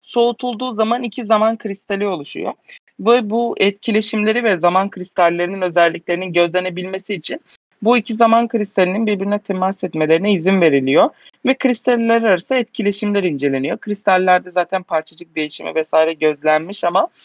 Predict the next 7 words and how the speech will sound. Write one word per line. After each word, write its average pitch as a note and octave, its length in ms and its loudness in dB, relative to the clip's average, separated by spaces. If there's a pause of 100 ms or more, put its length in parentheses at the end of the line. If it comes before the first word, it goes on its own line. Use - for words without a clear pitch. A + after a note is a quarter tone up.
(320)
bunlarda G#3 580 2
biraz G3 300 2
daha G3 160 4
farklı D3 480 -6
de-, C#3+ 260 -8
e, C3 160 -6
gerçekleşiyor. C#3+ 880 -2